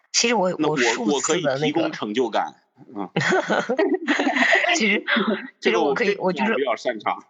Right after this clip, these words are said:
Speaker 1: 擅长。嗯，我都数次就是提起那个自己的那个心，因为觉得你说总让我爸做，或者也，也总让你爸做，我也觉得就是挺不好意思的，因为，因为会觉得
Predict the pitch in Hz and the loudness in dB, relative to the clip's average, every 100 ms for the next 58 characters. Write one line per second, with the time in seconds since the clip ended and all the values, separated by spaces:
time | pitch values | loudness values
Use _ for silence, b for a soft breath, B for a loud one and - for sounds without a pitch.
0 | _ 101 B B B B B - 185 202 | _ -16 B B B B B -2 0 0
1 | B B B - - 175 202 - - 294 | B B B 2 2 2 0 0 0 0
2 | 208 - 180 170 180 180 160 - 156 175 | 0 0 0 2 2 0 -2 -2 0 0
3 | - - 139 135 135 - 160 - - 104 | 0 0 0 0 -2 -2 -2 0 2 0
4 | 104 151 135 135 151 143 240 233 160 147 | 0 -4 -2 0 0 0 0 0 0 0
5 | 170 202 B B - 170 196 175 147 170 | 0 -2 B B -2 0 0 2 2 2
6 | 143 165 151 156 143 170 139 - 143 - | 2 2 2 2 2 2 2 2 -2 -4
7 | 139 120 143 147 135 131 139 131 156 143 | -6 -4 0 0 0 -2 0 0 0 0
8 | 147 135 147 143 123 127 139 135 131 - | 0 0 -2 -2 -2 -2 -2 -2 -2 -6
9 | 123 - 104 151 - - - 147 151 147 | -4 0 0 -2 -4 -2 0 0 0 -2
10 | - 139 139 156 139 - - 117 | -2 -2 -2 -4 -2 -2 0 0